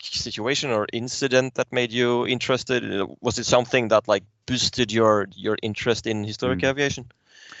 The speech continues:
Speaker 2: Uh, yeah, it's a great question, since I don't really have an answer that tells how it began. It's sort of, um, it's, uh, because you, I, you, yeah, you don't realize it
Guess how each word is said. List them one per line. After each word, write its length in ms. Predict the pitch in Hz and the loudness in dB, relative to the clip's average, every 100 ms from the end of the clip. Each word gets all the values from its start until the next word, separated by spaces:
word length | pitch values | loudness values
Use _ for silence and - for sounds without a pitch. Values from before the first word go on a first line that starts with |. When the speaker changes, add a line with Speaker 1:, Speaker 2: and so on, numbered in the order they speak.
| - - _ _ 107 | -20 -20 _ _ 0
Speaker 2:
Uh, 420 | 113 113 113 113 | 4 6 6 4
yeah, 240 | 113 127 | 6 6
it's 240 | 123 107 - | 4 2 -2
a 480 | 113 110 107 98 90 85 _ - - - | 0 2 0 -2 -8 -16 _ -20 -20 -8
great 260 | 104 107 | -4 -4
question, 460 | - 104 - 110 104 | -4 -8 -6 -8 -8
since 320 | - 98 92 | -6 -6 -2
I 200 | 90 107 | -2 0
don't 260 | 104 104 104 | -2 -4 -2
really 160 | 101 | -4
have 300 | 98 107 101 - | 0 -2 -2 -6
an 140 | 104 101 | -4 0
answer 720 | 104 104 98 110 101 98 95 - - _ | 2 2 0 2 4 4 2 -6 -20 _
that 320 | 104 104 - | 2 2 2
tells 680 | - 110 104 98 - - - - | 0 2 2 0 -8 -10 -16 -8
how 260 | - 107 | 0 2
it 140 | 107 101 | 2 -2
began. 640 | 104 107 147 127 95 95 - _ | -6 -2 0 0 -2 -8 -16 _
It's 200 | 117 - | -8 -8
sort 360 | - - 135 | -10 0 4
of, 140 | 135 123 | 4 4
um, 480 | 120 120 110 104 107 - _ - - - - | 6 6 4 -2 -12 -20 _ -20 -20 -20 -6
it's, 360 | 120 120 - 135 | -6 -6 -6 0
uh, 480 | 131 123 120 120 107 - _ _ _ _ _ | 4 4 4 2 0 -8 _ _ _ _ _
because 280 | 120 143 135 | 4 4 4
you, 120 | 135 | 0
I, 100 | - 139 139 | 2 4 4
you, 140 | 135 151 | 2 0
yeah, 260 | 78 80 - - - | 0 -10 -12 -16 -4
you 100 | 156 | 0
don't 240 | 165 165 | 2 2
realize 380 | 143 131 110 104 | 4 4 4 2
it 240 | 107 101 | -2 -4